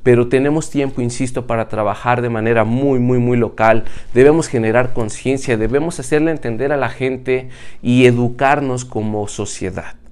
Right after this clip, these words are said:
Que nuestra cultura sea diferente, que no normalicemos la violencia, que no seamos cómplices de todo esto. Y sin duda es muy difícil porque la violencia en nuestro país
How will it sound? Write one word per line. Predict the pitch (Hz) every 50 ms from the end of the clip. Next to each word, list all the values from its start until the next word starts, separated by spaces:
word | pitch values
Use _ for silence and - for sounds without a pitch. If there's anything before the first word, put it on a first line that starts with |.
| - -
Que | - 127 127
nuestra | 135 123 123 127 120 120
cultura | 120 - 120 120 120 139 147 147 143
sea | - - 131 127
diferente, | 120 120 - - 95 104 110 110 113 110 - 110 107 104 - - - - - -
que | - 139 135
no | 147 156
normalicemos | 165 175 170 165 151 139 117 110 107 107 - - 127 131 131 123 113
la | 104 98
violencia, | 95 95 95 92 92 101 107 110 113 - - 113 104 -
que | - 117
no | 120 131 147
seamos | - - - 127 127 131 135 131 120 117 - - - - - - - -
cómplices | - 135 151 156 151 - 131 117 - - 117 107 101
de | 107
todo | 101 - - 120 120 120 113 110
esto. | 110 107 101 - - 110 107 -
Y | - 120
sin | - - 123 123 127
duda | 139 143 139 143
es | 143 135 123
muy | 131 127 135 143 147
difícil | 127 127 120 - - - 139 151 - - - 107 -
porque | - 113 107 - 123
la | 113 110 113
violencia | 113 120 120 127 139 135 143 151
en | 147
nuestro | 143 131 - 120 113
país | - - 110 113 123 131 127 127